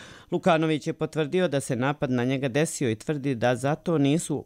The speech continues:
postojali nikakvi razlozi, već namjera S N S D-a da preko ovog incidenta promijeni odnos snaga u opštinskom parlamentu. Drago Kalabić, predsjednik opštinskog odbora S N S D-a,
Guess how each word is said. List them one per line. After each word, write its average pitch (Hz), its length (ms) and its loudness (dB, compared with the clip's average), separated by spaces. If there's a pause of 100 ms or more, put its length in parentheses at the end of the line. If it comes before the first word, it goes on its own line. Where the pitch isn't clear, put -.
postojali 127 520 2
nikakvi 131 400 0
razlozi, 160 480 2
već 156 240 0
namjera 139 580 2
S 135 220 -2
N 131 80 0
S 110 180 -2
D-a 156 220 0
da 139 160 0
preko 123 440 -4
ovog 139 340 2
incidenta 139 640 0
promijeni 131 500 0
odnos 120 320 -2
snaga 123 380 -2
u 113 80 0
opštinskom 117 580 -2
parlamentu. 104 580 -4 (420)
Drago 131 340 4
Kalabić, 131 560 -2
predsjednik 135 540 -2
opštinskog 120 600 -4
odbora 131 380 0
S - 100 -8
N 107 160 -2
S 98 60 -14
D-a, 156 300 -2